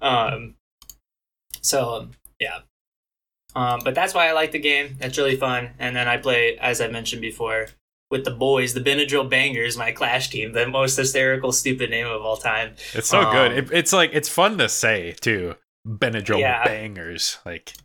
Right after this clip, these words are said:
Speaker 2: mm.
Speaker 1: It does. It, it do feel good.
Speaker 2: <laughs>
Speaker 1: Uh, so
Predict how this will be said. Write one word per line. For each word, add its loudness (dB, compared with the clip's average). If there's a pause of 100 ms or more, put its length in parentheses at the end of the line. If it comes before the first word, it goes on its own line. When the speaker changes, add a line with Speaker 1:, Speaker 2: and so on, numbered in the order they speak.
Speaker 2:
mm. 0
Speaker 1:
It 2
does. 0 (100)
It, -2
it 0
do 2
feel 0
good. -2
Speaker 2:
<laughs> 2
Speaker 1:
Uh, 2 (2000)
so 4